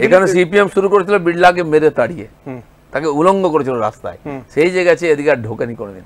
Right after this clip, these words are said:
Speaker 1: বিদেশ চলে গেছে। তো আপনি যদি এরকম ব্যবহার করেন, friendly, এখান থেকে পালিয়ে কেন গুজরাটে যায়?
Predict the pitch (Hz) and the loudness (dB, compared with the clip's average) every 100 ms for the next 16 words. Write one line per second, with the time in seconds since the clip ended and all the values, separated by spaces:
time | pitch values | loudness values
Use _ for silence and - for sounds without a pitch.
0 | - 113 123 - 101 101 98 - - - | -14 -8 -8 -8 -8 -6 -8 -12 -20 -20
1 | - - - - - 143 - - 107 127 | -20 -20 -14 -10 -10 -12 -12 -8 -6 -6
2 | 165 104 110 147 127 95 90 - _ - | -6 -6 0 0 -2 -10 -14 -20 _ -8
3 | 156 202 208 - - - _ _ 127 190 | -4 -4 -6 -10 -20 -20 _ _ -4 -2
4 | 190 202 196 190 190 196 196 196 196 190 | -2 -2 0 0 -2 -2 -4 -4 -2 -4
5 | 185 220 | -4 -8